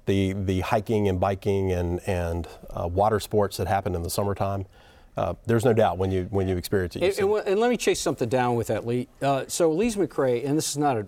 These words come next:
Speaker 2: it's not an advertisement for the school, but you have the only outdoor recreation management, uh, formalized program within the B school there.
Speaker 1: Yes, we do.
Speaker 2: Um,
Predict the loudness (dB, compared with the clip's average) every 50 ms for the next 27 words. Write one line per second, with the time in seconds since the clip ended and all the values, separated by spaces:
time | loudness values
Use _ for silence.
0 | -8 -12 -12 -10 -10 -10 -6 -4 -2 -2 -2 -2 -4 -6 -8 -6 -6 -4 -4 -4
1 | -6 -4 -4 -4 -4 -4 -6 -6 -6 -8 -8 -6 -2 0 2 2 2 0 -2 -4
2 | -6 -18 -20 -20 -20 -18 _ -4 0 0 2 2 2 0 0 2 2 2 2 2
3 | 2 2 0 0 0 -2 -2 -2 -2 0 0 0 0 2 0 -2 -2 -2 -2 0
4 | 0 0 -2 -2 -4 -4 -4 -4 -2 -2 -2 -2 -4 -4 -4 -6 -6 -8 -12 -12
5 | -10 -8 -6 -6 -8 -10 -8 -4 -2 0 2 2 2 2 0 -2 -2 -4 -6 -2
6 | -2 -2 0 -2 -4 -4 -4 -6 -6 -6 -4 -6 -4 -4 -4 -2 -2 -2 -4 -6
7 | -8 -10 -10 -8 -2 0 0 0 0 -4 -6 -2 0 2 2 0 0 -2 -10 -20
8 | -14 _ 0 2 2 2 2 0 -2 -2